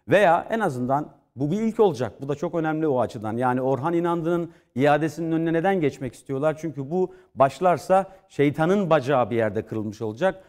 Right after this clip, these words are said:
O yüzden bununla ilgili çok ciddi bir kampanya, faaliyet yürütüyorlar. Eğer Sadır Japarov kendini zayıf hissederse, ki dediğim gibi Çin ve Rusya'dan umduğu desteği bulamıyor Tacikistan'la çatışma noktasında, Türkiye'ye yaklaşmak istiyor ve önümüzdeki günlerde,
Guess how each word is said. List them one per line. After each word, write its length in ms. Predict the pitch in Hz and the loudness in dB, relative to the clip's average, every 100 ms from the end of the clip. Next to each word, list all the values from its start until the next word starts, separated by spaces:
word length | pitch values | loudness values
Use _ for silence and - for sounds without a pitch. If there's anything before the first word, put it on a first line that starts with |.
| _ - | _ 0
O 120 | 190 | 0
yüzden 280 | 185 175 156 | 2 -2 -2
bununla 260 | 185 190 | -2 -2
ilgili 220 | 175 185 | -2 -4
çok 220 | 185 202 160 | -4 -4 -4
ciddi 320 | 165 180 175 | -8 -6 -4
bir 160 | 214 | -6
kampanya, 640 | - 160 165 196 190 143 98 - _ | -2 -2 0 2 2 0 -2 -8 _
faaliyet 420 | - 147 175 196 | 2 2 4 0
yürütüyorlar. 540 | 170 139 - 151 180 185 - _ _ - | -2 -4 -2 2 2 2 -4 _ _ 2
Eğer 280 | 175 254 202 | 4 6 4
Sadır 340 | - 190 202 | 2 0 0
Japarov 480 | 190 180 202 208 151 | 0 0 4 4 2
kendini 520 | - 160 170 185 202 - _ - | 0 0 0 0 -2 -4 _ -12
zayıf 400 | 104 175 226 202 | 4 4 4 -2
hissederse, 760 | 180 185 165 196 185 139 151 - _ | -6 0 4 4 4 0 -2 -2 _
ki 380 | 180 165 165 - | 0 0 -2 -2
dediğim 280 | 147 160 196 | 0 0 0
gibi 200 | 156 120 | 0 -4
Çin 240 | - 175 | -4 -4
ve 80 | 165 | -2
Rusya'dan 380 | 160 147 160 160 | -2 -2 -2 -2
umduğu 360 | 156 151 165 151 | -2 -2 -2 0
desteği 420 | 151 156 175 170 | 0 -2 -6 -4
bulamıyor 420 | 139 165 135 110 | 0 0 0 -2
Tacikistan'la 680 | 123 123 123 143 - 135 123 | 0 0 -2 -10 -8 -6 -6
çatışma 460 | - 113 120 156 | -8 -14 -10 -6
noktasında, 640 | 156 113 117 107 127 175 185 - _ | -4 -6 -10 -10 -4 -2 -2 -6 _
Türkiye'ye 360 | - 226 220 214 | -8 -2 4 4
yaklaşmak 460 | 196 196 185 196 180 | 4 2 -4 -4 -10
istiyor 280 | - 226 | -6 -4
ve 60 | 202 | 0
önümüzdeki 460 | 175 180 175 202 220 | 0 -2 -4 -4 -4
günlerde, 580 | 185 156 147 139 190 | -4 0 0 2 0